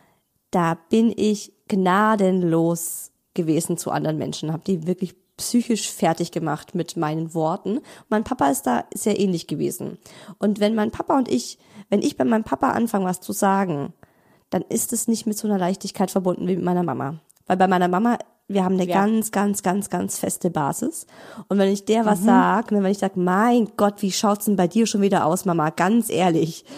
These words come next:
Speaker 1: wir kommen hier einmal alle drei Monate zu Besuch und jetzt komme ich hier rein und, äh, das, unser Bett ist vollgestellt mit irgendwelchem Gerümpel, das musst du erst noch wegräumen, dann hast du das Bett nicht hinbezogen." Ich hätte mir ein bisschen mehr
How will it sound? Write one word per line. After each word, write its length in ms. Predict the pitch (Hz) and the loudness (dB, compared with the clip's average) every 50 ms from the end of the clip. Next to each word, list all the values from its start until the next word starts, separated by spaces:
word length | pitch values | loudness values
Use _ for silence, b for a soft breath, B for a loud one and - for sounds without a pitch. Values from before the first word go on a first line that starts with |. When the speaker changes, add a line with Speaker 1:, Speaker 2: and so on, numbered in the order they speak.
| B B 311 294 B B | B B -10 -8 B B
Speaker 1:
wir 140 | 214 208 | 0 0
kommen 260 | - - - 403 392 339 | 2 2 2 4 6 4
hier 420 | 285 294 311 311 285 285 285 - - - | 6 6 4 6 4 2 2 0 -2 -2
einmal 400 | - - - 311 311 277 277 - | 0 4 6 6 6 6 6 4
alle 200 | - 240 233 233 | 4 2 2 2
drei 200 | 240 220 202 196 | 2 2 4 4
Monate 380 | 208 214 220 226 220 220 202 | 4 4 4 2 2 0 -2
zu 100 | - 214 | -4 -2
Besuch 500 | 202 190 185 - - 254 269 302 311 - B B B B B B 208 B - | -2 -2 -2 0 2 4 4 4 2 0 B B B B B B -12 B 0
und 280 | 214 220 - - - | 2 2 2 0 0
jetzt 220 | - 202 - - - | 0 0 0 0 0
komme 220 | - 330 330 359 | 2 6 6 6
ich 80 | 285 - | 6 4
hier 160 | 233 196 185 | 2 2 4
rein 340 | 196 233 285 339 359 359 349 | 4 4 6 6 6 6 6
und, 340 | - - 214 202 - - | 4 2 0 0 -2 -4
äh, 140 | - - 208 202 - _ | -4 -4 -4 -4 -6 _
das, 160 | - 196 190 - | -2 -2 -2 0
unser 300 | - 196 190 - 170 165 | -2 -2 2 2 2 2
Bett 240 | - 277 294 - | 2 0 0 0
ist 160 | - 233 - - | -2 -2 -2 2
vollgestellt 600 | - 240 240 233 240 226 - - 214 208 208 208 | 2 2 2 2 0 -2 0 2 0 0 2 0
mit 120 | 190 190 | -2 0
irgendwelchem 400 | - 196 185 165 160 160 165 180 | 0 -2 0 0 -2 -2 -2 -4
Gerümpel, 460 | 170 - 160 - 277 339 359 - 320 233 | -4 -4 -2 0 0 0 2 2 2 0
das 120 | 220 - | 2 0
musst 220 | 214 208 180 - | 0 0 0 2
du 60 | 202 127 | 2 2
erst 180 | 147 160 - | 2 0 -2
noch 160 | - - - | -6 -6 0
wegräumen, 600 | 202 294 349 - - 269 269 269 262 262 262 285 - B B B B B | 0 0 0 0 0 2 2 4 4 4 2 0 0 B B B B B
dann 120 | - 185 | -2 0
hast 160 | 190 175 - - | 0 -2 -2 -4
du 20 | |
das 180 | - - 156 - | -10 -10 -8 -2
Bett 220 | - 320 320 - | -2 -2 0 0
nicht 140 | 277 - - | 0 0 4
hinbezogen." 440 | - 294 254 262 240 - 269 262 262 B B B 269 | 4 4 4 4 2 2 2 0 0 B B B -8
Ich 120 | B 202 - | B 0 0
hätte 160 | - - 233 | 2 2 4
mir 60 | 226 | 4
ein 80 | 214 190 | 4 4
bisschen 280 | 233 233 - 247 208 | 4 4 4 4 4
mehr 320 | 202 190 185 190 185 185 | 6 6 6 6 4 2